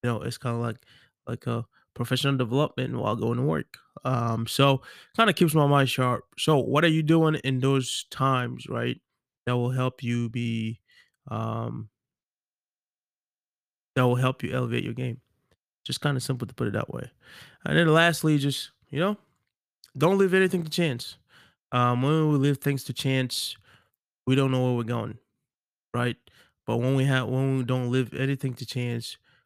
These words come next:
did I say that backwards? When we leave things to chance, yes, we don't know where we're going, but if we don't leave things to chance,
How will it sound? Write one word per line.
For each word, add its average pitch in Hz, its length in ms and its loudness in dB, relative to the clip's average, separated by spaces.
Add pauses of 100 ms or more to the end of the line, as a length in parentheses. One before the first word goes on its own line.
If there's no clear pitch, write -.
(800)
did 123 60 -4
I 139 40 -4
say 180 160 -4
that 156 120 -2
backwards? 123 540 -6 (540)
When 151 300 2
we 180 80 4
leave 156 320 2
things 170 320 -2
to 131 60 -6
chance, 113 440 -4
yes, 123 360 0
we 135 80 -8
don't 127 180 -2
know 123 100 0
where 123 120 0
we're 120 100 -2
going, 123 340 -2
but 110 260 -6
if 131 320 -6
we 127 80 0
don't 135 340 0
leave 131 220 0
things 151 280 -2
to 120 80 -8
chance, 113 440 -8